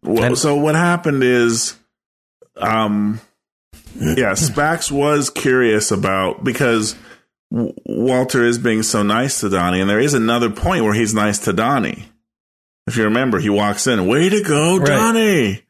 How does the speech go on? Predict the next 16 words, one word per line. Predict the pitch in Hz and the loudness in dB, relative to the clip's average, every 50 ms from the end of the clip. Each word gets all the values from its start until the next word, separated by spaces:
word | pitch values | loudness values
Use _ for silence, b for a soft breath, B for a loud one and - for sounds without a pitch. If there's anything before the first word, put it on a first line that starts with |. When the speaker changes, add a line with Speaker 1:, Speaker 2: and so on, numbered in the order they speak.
| _ _ - | _ _ -6
Speaker 2:
If | 110 110 - - | -4 -4 0 0
you | 113 107 | 2 2
will | 117 117 117 123 | 2 2 2 2
it, | 127 123 | 2 2
it | 127 117 | 0 2
is | 123 123 117 - | 2 0 0 0
no | 143 135 135 | 0 0 0
dream. | 127 127 139 147 156 147 120 95 95 - - - - | 0 0 0 0 2 0 0 -2 -4 -6 -12 -8 -4
Speaker 1:
Yeah, | 110 127 110 90 | -2 0 0 0
so | 85 - - 107 | -2 0 0 0
there | 107 107 107 | 2 2 2
is | - - 120 123 123 123 120 | 2 2 2 2 2 0 2
a, | 113 104 101 98 92 - _ _ _ _ _ _ _ _ _ _ - | 2 2 2 0 -2 -6 _ _ _ _ _ _ _ _ _ _ -6
a, | - 87 92 87 80 73 - - | -4 -2 0 0 0 -2 -2 -2
a | - 90 90 - | -2 -2 -2 -4
connection. | - - 107 98 98 98 - - - 87 82 82 85 78 71 101 | -4 -4 -2 -2 -2 -2 -4 -4 -4 -4 -2 -2 -4 -4 -6 -8